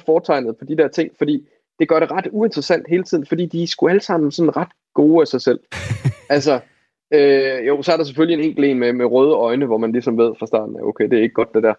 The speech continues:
Men, <laughs> men det er jo heller ikke dem, øh, dialogscenerne kommer fra. Så det vil sige, jeg synes, jeg synes, alle karaktererne bliver lidt de samme, alle sammen. Øh, og det bliver simpelthen uinteressant. Og det, det er jo, med sådan en serie som den her, der, der er det så meget båret af,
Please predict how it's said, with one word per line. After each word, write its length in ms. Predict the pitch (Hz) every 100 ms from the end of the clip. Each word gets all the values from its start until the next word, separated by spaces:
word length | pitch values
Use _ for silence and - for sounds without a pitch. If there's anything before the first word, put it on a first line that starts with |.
| _ 139 131 -
Men, 100 | 120 123
<laughs> 60 |
men 120 | 175 123
det 40 |
er 60 | 127
jo 40 |
heller 140 | 135
ikke 180 | 131 139
dem, 140 | 135 143
øh, 320 | 123 120 120
dialogscenerne 720 | 135 131 156 131 131 123 120 120
kommer 260 | 135 117
fra. 240 | 123 120 - _ _ _
Så 120 | -
det 100 | 160
vil 80 | 180
sige, 140 | 175
jeg 80 | 190
synes, 300 | 180 202 - 165
jeg 80 |
synes, 220 | 165 190 -
alle 160 | 180 226
karaktererne 520 | - 175 - 220 165
bliver 160 | 170 196
lidt 220 | 185 -
de 80 | 196
samme, 360 | - 156 202 220
alle 160 | - 208
sammen. 280 | 196 175 147 _ _ _ _ -
Øh, 260 | 151 151 139
og 180 | - -
det 80 | 196
bliver 120 | - 208
simpelthen 400 | - - 226 233
uinteressant. 460 | 240 202 202 202 - _
Og 120 | 156
det, 200 | 170 165
det 60 | 180
er 40 |
jo, 220 | 170 160 - _ _ _
med 140 | 160
sådan 160 | 151 220
en 40 |
serie 340 | 196 233 202 143
som 220 | - 143
den 180 | 180 180
her, 180 | 175 143
der, 240 | 156 156 -
der 60 | 160
er 200 | 143 170
det 160 | 151 - _
så 180 | - 165
meget 300 | 135 123 127
båret 360 | 127 135 139
af, 200 | 113 120